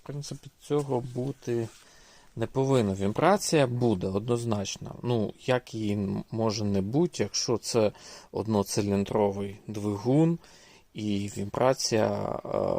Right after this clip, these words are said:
буде. Просто вібрація, ну, вона, по-перше, на високих обертах вона зникає. От, а по-друге, вона повинна бути, ну, виключно помірною.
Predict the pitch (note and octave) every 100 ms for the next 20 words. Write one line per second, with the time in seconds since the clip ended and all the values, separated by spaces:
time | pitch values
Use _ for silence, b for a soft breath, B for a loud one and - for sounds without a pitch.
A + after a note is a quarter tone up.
0 | G1+ - A#2+ C3 G#2 - - G#2+ - A#2+
1 | A#2+ C3+ D#3 A#3 - G3 D3 A#2 B2+ D3
2 | G#2+ G#2+ D3+ F#3 C3 - C3 C3 C#3 -
3 | B2 A2+ A2+ A#2 - B2 - A2 A#2 G#2
4 | - - G#2+ - A2 G#2 G2 G2+ G2+ G2
5 | - G2+ A2 F3 B B B B B B
6 | C3 C3 C3 A#2 - A#2+ C3 E3 A3+ F#3+
7 | C#3 F#3+ E4+ - B2 C#3+ D#3+ A#2 A#2+ B2
8 | G#2+ A#2+ C3 G#2 A2 C#3+ - A#2 - A2+
9 | - A2 G2+ G2 - B2+